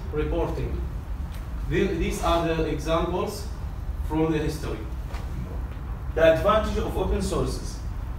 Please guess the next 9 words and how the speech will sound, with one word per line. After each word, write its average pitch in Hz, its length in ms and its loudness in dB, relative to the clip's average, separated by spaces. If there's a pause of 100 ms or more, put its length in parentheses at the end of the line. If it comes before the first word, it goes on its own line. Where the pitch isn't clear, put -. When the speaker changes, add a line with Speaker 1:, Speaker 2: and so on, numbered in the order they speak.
(140)
Speaker 2:
First, - 540 2 (1200)
the 135 80 2
advantage, 220 680 4
one 165 180 2
of 196 140 0
the 175 160 8
advantages 185 480 2
that, 170 320 2
uh, 147 300 0